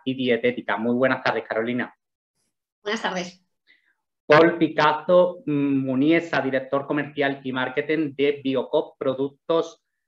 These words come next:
Speaker 1: Biológicos, más de veinte años de experiencia en producción y distribución de alimentos biológicos, principalmente alimentos, pero también de cosmética y productos para la limpieza del hogar.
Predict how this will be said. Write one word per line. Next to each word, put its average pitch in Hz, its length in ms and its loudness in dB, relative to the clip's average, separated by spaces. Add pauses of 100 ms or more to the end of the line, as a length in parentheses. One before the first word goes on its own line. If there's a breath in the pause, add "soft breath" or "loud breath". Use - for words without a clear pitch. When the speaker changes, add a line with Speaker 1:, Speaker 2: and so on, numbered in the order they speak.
(140)
Speaker 1:
Biológicos, 131 760 0
más 123 220 -4
de 156 80 0
veinte 139 300 -2
años 147 240 -4
de 139 80 -6
experiencia 120 520 -4
en 151 120 -2
producción 135 640 -4 (100)
y 160 80 0
distribución 139 680 0
de 123 60 2
alimentos 117 680 -4
biológicos, 131 720 2
principalmente 117 680 -4
alimentos, 139 500 0
pero - 160 -2
también 107 380 -4
de 135 100 -2
cosmética 143 800 -2 (380)
y 156 320 -2
productos 131 640 -2
para 120 180 -2
la 107 100 -4
limpieza 120 640 -4
del 113 220 -2
hogar. 117 320 0